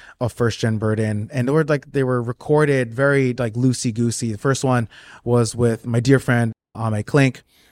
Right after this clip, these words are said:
co-founder of Sunday Afternoon, and then the second one was, uh, with Juan Carlos Pagan, also co-founder of Sunday Afternoon, and we're done, like, hotel rooms and, like,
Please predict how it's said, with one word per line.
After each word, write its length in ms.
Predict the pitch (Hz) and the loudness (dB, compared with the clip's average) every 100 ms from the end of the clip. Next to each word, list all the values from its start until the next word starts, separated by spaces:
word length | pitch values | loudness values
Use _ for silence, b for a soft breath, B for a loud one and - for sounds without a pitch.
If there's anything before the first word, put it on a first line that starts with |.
| b | b
co-founder 340 | 117 117 110 | -4 0 0
of 60 | 104 | 0
Sunday 240 | 113 107 | 0 -2
Afternoon, 720 | 104 - 110 110 110 104 101 - | -4 -2 0 2 0 -2 -8 -10
and 240 | 113 107 104 | -4 -2 0
then 160 | 107 | 0
the 40 | 104 | -2
second 200 | - 107 | -2 -2
one 160 | 104 104 | -4 -2
was, 340 | 107 107 98 | -2 -2 -2
uh, 220 | 110 107 | -4 -4
with 200 | 107 113 | -4 -4
Juan 180 | 113 117 | -2 -4
Carlos 240 | 113 120 - | -2 -4 0
Pagan, 260 | 151 139 | 0 2
also 220 | 117 117 | 0 -4
co-founder 380 | 104 98 104 98 | -6 -10 -10 -8
of 40 | 92 | -8
Sunday 200 | 107 98 | -6 -6
Afternoon, 360 | - 98 98 | -6 -8 -6
and 140 | 110 113 | -4 -4
we're 140 | 123 | -2
done, 260 | 120 131 131 | 0 0 0
like, 140 | 117 | -2
hotel 320 | 131 123 120 | -2 -2 -2
rooms 260 | 107 95 95 | -4 -6 -2
and, 80 | 117 | -2
like, 200 | 110 | -2